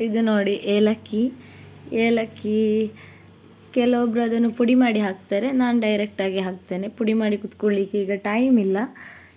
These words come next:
so ಹಾಗೆ ಡೈರೆಕ್ಟಾಗಿ ಹಾಕ್ತಾ ಇದ್ದೇನೆ. ಕೆಲವೊಮ್ಮೆ ಪುಡಿ ಮಾಡಿ ಕೂಡ ಹಾಕ್ತೇನೆ, ಹಾಗೇನಿಲ್ಲ.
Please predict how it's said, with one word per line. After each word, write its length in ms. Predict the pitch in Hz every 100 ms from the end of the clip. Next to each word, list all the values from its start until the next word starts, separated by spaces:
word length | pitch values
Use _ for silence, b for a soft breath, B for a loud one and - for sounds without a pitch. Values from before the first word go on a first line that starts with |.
| -
so 60 | 262
ಹಾಗೆ 420 | 240 233 226 226
ಡೈರೆಕ್ಟಾಗಿ 640 | 220 220 214 220 220 214
ಹಾಕ್ತಾ 480 | 208 196 196 - 196
ಇದ್ದೇನೆ. 420 | 190 190 185 208
ಕೆಲವೊಮ್ಮೆ 500 | 262 269 262 254 254
ಪುಡಿ 260 | 247 240 220
ಮಾಡಿ 300 | 214 202 196
ಕೂಡ 160 | 202 196
ಹಾಕ್ತೇನೆ, 600 | 190 214 254 - 180 220 - - B B -
ಹಾಗೇನಿಲ್ಲ. 600 | 233 220 214 185 180